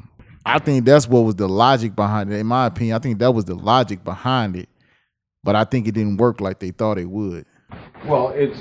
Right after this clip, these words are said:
Speaker 2: it's a flawed
Speaker 1: Right.
Speaker 2: liberal logic.
Speaker 1: Exactly. Well,
Speaker 2: I, hey, the government is the one that told everybody they had to stay home, that the businesses had to close. If they were going to do anything, they should have supported those businesses and the people who are going to lose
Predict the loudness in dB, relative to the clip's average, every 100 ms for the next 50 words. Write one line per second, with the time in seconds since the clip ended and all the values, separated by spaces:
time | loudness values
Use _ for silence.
0 | -4 -4 0 -2 -2 -2 4 6 6 2
1 | -4 -16 _ _ 2 4 4 2 2 2
2 | 0 4 4 2 -6 -14 -10 -8 -4 -4
3 | -4 -10 -18 -12 -10 -12 -16 _ -18 -16
4 | -16 _ _ -6 -4 -4 -8 _ -10 0
5 | 2 4 2 -2 0 0 0 0 2 2
6 | 2 0 -2 -2 -2 -4 -6 -4 -4 -2
7 | -4 -4 -6 -6 -6 -8 -16 _ -8 -8
8 | -8 -4 -4 -4 -10 _ _ _ -14 -10
9 | -4 -4 -4 -4 -4 -6 -12 -8 -4 -2
10 | -4 -6 -10 -10 -16 -18 -18 -12 -6 -6
11 | -6 -12 -8 -6 -6 -4 -4 -4 -4 -6
12 | -8 -12 -12 -10 -14 -12 -12 -12 -10 -8
13 | -10 -12 -6 -6 -6 -8 -6 -6